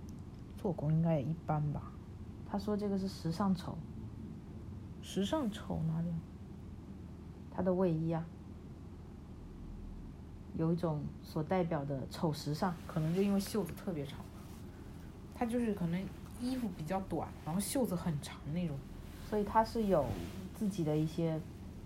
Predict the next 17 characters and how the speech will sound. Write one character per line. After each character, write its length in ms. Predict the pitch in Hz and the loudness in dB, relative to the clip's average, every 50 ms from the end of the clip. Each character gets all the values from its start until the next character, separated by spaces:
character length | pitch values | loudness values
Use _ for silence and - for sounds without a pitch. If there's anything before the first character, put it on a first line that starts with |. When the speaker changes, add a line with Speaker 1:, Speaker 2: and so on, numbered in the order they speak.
| - - - | -10 -10 -2
Speaker 2:
比 80 | - 175 | 0 4
较 140 | 165 190 190 | 6 8 8
明 280 | 185 175 160 156 185 | 8 8 6 6 4
显 160 | 190 - 180 151 | 4 4 2 2
的 80 | 139 139 | 2 0
标 260 | 143 165 165 175 180 | 4 4 6 6 4
签 260 | 180 - - 196 190 | 2 0 0 0 2
的， 100 | 190 165 | 2 2
对 140 | 156 151 131 | 0 -2 -2
吧？ 160 | - - - - - - - - - | -4 -4 -6 -8 -10 -10 -10 -12 -2
Speaker 1:
对 160 | - - 226 220 | 2 4 6 8
啊， 240 | 202 185 180 180 170 - | 8 8 6 6 4 4
比 60 | 175 | 4
如 100 | 175 190 | 6 6
说， 480 | 196 220 220 220 220 220 220 220 208 196 - - - - - - - - - - - - - - - - - - - | 6 6 8 10 10 10 10 10 8 6 2 -2 -8 -10 -10 -10 -10 -10 -10 -10 -10 -10 -10 -10 -12 -12 -12 -10 4
对 140 | - 254 240 | 8 8 8
啊， 180 | 226 214 214 | 10 8 6